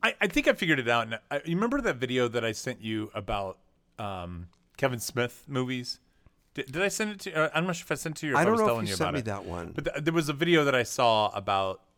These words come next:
Speaker 1: why Kevin Smith is not a very good director. And it was made by a
Speaker 2: Yes.
Speaker 1: fan who used to love him and adore him. And now he's
Speaker 2: Yes.
Speaker 1: kind of moved on past Kevin Smith and looking at him. And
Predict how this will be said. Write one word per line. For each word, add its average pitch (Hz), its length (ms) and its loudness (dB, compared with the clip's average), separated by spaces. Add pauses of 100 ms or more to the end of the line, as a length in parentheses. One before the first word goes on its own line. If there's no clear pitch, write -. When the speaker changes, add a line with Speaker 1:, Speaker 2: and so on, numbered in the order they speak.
(680)
Speaker 1:
why 110 720 0
Kevin 107 320 -4
Smith - 420 -6
is 98 160 -14
not 104 200 2
a 98 40 -4
very 98 200 -2
good 92 140 -10
director. 95 320 -6
And 101 60 -12
it 104 60 -8
was 110 140 -6
made 135 240 2
by 147 60 6
a 160 120 8
Speaker 2:
Yes. 123 140 2
Speaker 1:
fan 117 340 2
who 107 260 -6 (380)
used 151 300 2
to 139 80 2
love 113 340 2
him 135 140 -4
and 117 100 -2
adore 104 320 0
him. 120 140 -2
And 104 80 -6
now 117 220 6
he's 123 120 0
Speaker 2:
Yes. 127 140 6
Speaker 1:
kind 110 100 2
of - 100 -14 (300)
moved 131 240 -2
on 120 220 2
past 113 400 0
Kevin 123 160 -6
Smith 127 320 -4
and 107 120 -8
looking 113 300 -8
at 113 140 0
him. 117 180 -4
And 139 220 -2